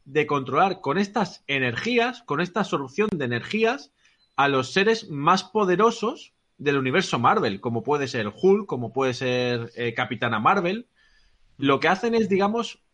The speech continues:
aprovechar estas energías o esta captación de energías para retener a estos seres tan poderosos.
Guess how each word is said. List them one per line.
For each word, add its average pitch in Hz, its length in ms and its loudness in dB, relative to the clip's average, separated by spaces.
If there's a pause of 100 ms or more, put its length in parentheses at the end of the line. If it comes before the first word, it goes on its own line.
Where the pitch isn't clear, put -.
(120)
aprovechar 139 680 0 (180)
estas 208 460 -2
energías 208 760 -2
o 123 300 2
esta 175 260 0
captación 165 540 0
de 175 80 0
energías 170 580 -4 (400)
para 135 240 4
retener 135 720 0
a 135 100 2
estos - 400 -2
seres 190 460 -2
tan 196 320 2
poderosos. 139 720 0